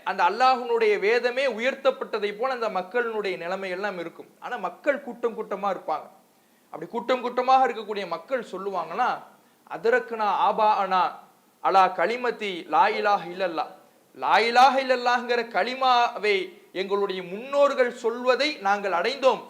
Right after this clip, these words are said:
"ஃப நஹ்னு நக்குலுஹா." எங்க உம்மா பாப்பாலாம் சொன்னதுனால நாங்க சொன்னோம், எங்களுக்கு எதுவும் தெரியாதுன்னு பின்னால் வரக்கூடிய ஒரு தலைமுறை சொல்லும்னு ரசூலுல்லாஹ் ஒரு எச்சரிக்கையை சொன்னாங்க. அது போன்ற ஒரு நாட்களை நோக்கி நாம் செல்லுகின்றோமோ என்கின்ற ஒரு அச்சம் ஏற்படுகிறது.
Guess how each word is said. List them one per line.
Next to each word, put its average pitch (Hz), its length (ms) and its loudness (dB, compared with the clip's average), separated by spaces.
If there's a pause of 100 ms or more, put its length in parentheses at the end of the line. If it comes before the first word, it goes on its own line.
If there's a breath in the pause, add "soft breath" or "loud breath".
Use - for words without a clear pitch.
"ஃப - 0 -
நஹ்னு 233 460 -6
நக்குலுஹா." 202 540 -4 (440 soft breath)
எங்க 170 200 -10
உம்மா 220 300 0
பாப்பாலாம் 202 600 2
சொன்னதுனால 233 680 -4
நாங்க 214 240 -4 (100)
சொன்னோம், 185 400 -4
எங்களுக்கு 214 480 -6
எதுவும் 220 220 -10
தெரியாதுன்னு 190 840 -6 (120)
பின்னால் 214 360 -6
வரக்கூடிய 175 440 -6
ஒரு 151 140 -10
தலைமுறை 175 580 -8
சொல்லும்னு 165 460 -12
ரசூலுல்லாஹ் 151 360 -6
ஒரு 139 140 -6
எச்சரிக்கையை 170 540 -10
சொன்னாங்க. 117 280 -16 (1080 soft breath)
அது 202 280 -4
போன்ற 277 340 6
ஒரு 233 160 6
நாட்களை 226 720 2
நோக்கி 247 360 -4
நாம் 208 280 -4
செல்லுகின்றோமோ 214 720 -4
என்கின்ற 165 420 -6
ஒரு 151 140 -4
அச்சம் 202 400 -8
ஏற்படுகிறது. 139 540 -12